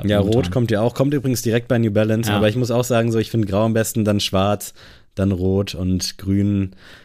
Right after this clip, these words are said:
Speaker 1: ja, weiß ich nicht, stinkt so ein bisschen bei mir ab, aber,
Speaker 2: Mhm.
Speaker 1: ähm, vom Ding her komplett stabile Colorway-Auswahl, machst du nichts verkehrt mit und, äh, ich bin sehr gespannt, was da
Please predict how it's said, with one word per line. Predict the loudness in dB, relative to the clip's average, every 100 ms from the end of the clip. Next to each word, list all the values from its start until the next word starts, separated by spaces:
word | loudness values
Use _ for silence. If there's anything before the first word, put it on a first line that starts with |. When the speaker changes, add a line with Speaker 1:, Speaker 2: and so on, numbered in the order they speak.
| -20 -20
Speaker 1:
ja, | -20 -10 -4
weiß | -2
ich | -2
nicht, | -4 -6
stinkt | -4 -2 0
so | 0
ein | 0
bisschen | 0 0
bei | 0
mir | 0 0
ab, | -2
aber, | 0 0 0 0
Speaker 2:
Mhm. | -6 -14 -18
Speaker 1:
ähm, | -8 -6
vom | -2 0
Ding | 2 2
her | 2 2 0 -4 -10 -20 _ -20 -20 -20 -12
komplett | -2 -2 0 0 0
stabile | 0 0 2 0
Colorway-Auswahl, | 0 -2 0 0 0 -4 -2 0 0 -2 -6 -20 -20 _
machst | -2 0 0
du |
nichts | 0
verkehrt | -2 0 0 0
mit | -2 0
und, | -2 -4
äh, | -4 -4
ich | -4
bin | -2
sehr | -2
gespannt, | -2 -4 -4 -4 -4
was | -4
da | -2 -2 -2